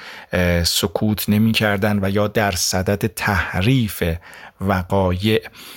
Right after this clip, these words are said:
اه، بر نمی اومدن و در این مسیر تلاش نمی کردن. اما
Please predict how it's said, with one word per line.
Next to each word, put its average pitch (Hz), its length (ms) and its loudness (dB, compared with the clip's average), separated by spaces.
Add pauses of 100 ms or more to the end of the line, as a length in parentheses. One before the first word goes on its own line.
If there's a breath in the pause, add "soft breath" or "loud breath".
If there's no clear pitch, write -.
(220 loud breath)
اه، 87 840 0
بر 101 460 -2
نمی 104 340 4
اومدن 92 420 0
و 92 120 0
در 92 120 2
این 95 140 0
مسیر 90 320 -2
تلاش 95 500 -2
نمی 101 160 -2
کردن. - 360 -6
اما 135 460 4